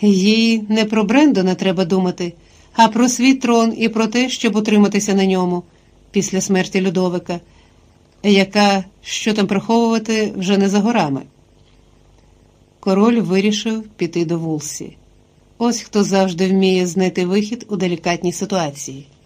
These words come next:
Він то, напевно, щось порадить.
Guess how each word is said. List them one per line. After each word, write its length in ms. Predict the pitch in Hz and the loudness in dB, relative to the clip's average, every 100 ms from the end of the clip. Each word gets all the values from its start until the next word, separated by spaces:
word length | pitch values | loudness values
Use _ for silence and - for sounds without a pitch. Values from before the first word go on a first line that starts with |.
| _ _ _ _ _ _ _ 214 | _ _ _ _ _ _ _ 0
Він 320 | 208 285 277 | 4 4 4
то, 120 | 277 | 2
напевно, 560 | 262 262 269 262 247 254 | 2 2 2 2 2 0
щось 360 | - 214 214 | -2 -2 -2
порадить. 720 | 208 214 175 151 139 139 - | -2 -2 -2 -4 -8 -14 -20